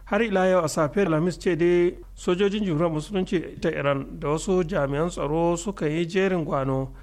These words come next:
daga tashar jiragen sama ta Mehrabad da ke tsakiyar birnin Tehran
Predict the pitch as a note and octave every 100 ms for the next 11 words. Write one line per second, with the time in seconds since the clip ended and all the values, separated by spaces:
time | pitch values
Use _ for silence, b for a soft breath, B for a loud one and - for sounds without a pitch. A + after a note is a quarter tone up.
0 | B D#3 D3+ C3 E3+ D#3+ D3 D#3+ D#3+ D3
1 | D#3+ D#3 F3 D#3 C#3 E3 E3 F3 E3+ D#3+
2 | D3+ C#3+ D3 C3 C#3+ C3+ E3+ E3 G3 C#3+
3 | D#3 F3 F3 E3 C3+ C#3+